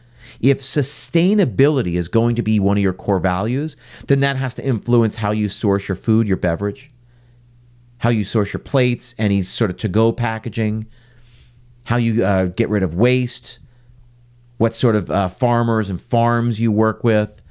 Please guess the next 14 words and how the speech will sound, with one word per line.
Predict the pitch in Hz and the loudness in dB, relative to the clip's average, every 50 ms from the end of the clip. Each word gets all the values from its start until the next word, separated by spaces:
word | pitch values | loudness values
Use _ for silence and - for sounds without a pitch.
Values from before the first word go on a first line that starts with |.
| - - - - - - - - - _ - - | -20 -20 -20 -20 -20 -20 -20 -20 -20 _ -4 0
on | 143 143 139 139 135 131 | 2 2 4 4 2 2
and | 120 117 | 0 0
on | 113 110 104 | 0 0 0
and | 101 98 | 0 0
on, | 90 92 | 0 2
where | 90 110 110 110 | 2 2 2 2
you | 113 113 | 2 0
source | 104 - - 117 113 - | 0 0 0 0 0 0
your | - 113 - | -4 -6 -4
energy | 143 143 139 135 127 - 127 123 | -2 0 0 0 0 0 0 -2
from, | - - - 127 123 120 117 117 110 - | 0 0 0 0 2 0 0 -2 -4 -2
all | - 110 107 95 | 0 0 2 0
of | 85 - | 0 -2
that. | - 76 - - | -4 -6 -6 -8